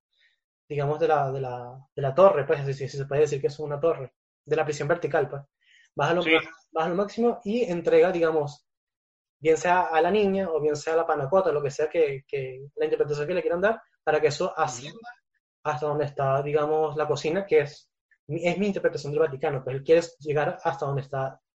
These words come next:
Speaker 2: Claro.
Speaker 1: Dios, pues.
Speaker 2: Y
Speaker 1: El mensaje
Speaker 2: tomando en
Speaker 1: está
Speaker 2: cuenta,
Speaker 1: Ujú.
Speaker 2: tomando en cuenta, eh, esta suposición que estamos haciendo de que,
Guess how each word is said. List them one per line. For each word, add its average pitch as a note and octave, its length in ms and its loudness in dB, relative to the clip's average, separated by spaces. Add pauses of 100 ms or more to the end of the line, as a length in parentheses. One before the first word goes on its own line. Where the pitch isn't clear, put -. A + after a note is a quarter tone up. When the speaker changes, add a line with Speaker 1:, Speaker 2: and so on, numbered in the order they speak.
(200)
Speaker 2:
Claro. C3 200 0
Speaker 1:
Dios, - 260 -12
pues. C3+ 340 -10
Speaker 2:
Y D3+ 60 -2
Speaker 1:
El D#3 60 0
mensaje D#3 240 2
Speaker 2:
tomando D#3 340 6
en F3+ 60 4
Speaker 1:
está E3+ 120 6
Speaker 2:
cuenta, F3+ 440 2 (260)
Speaker 1:
Ujú. D3+ 300 -8 (260)
Speaker 2:
tomando C#3 340 6
en E3 80 2
cuenta, F3 480 6
eh, D3 280 4 (100)
esta D#3+ 240 -2
suposición D#3 560 -2
que D#3 60 -4
estamos D3 300 0
haciendo D#3 480 2
de C3 180 2
que, A2+ 260 -2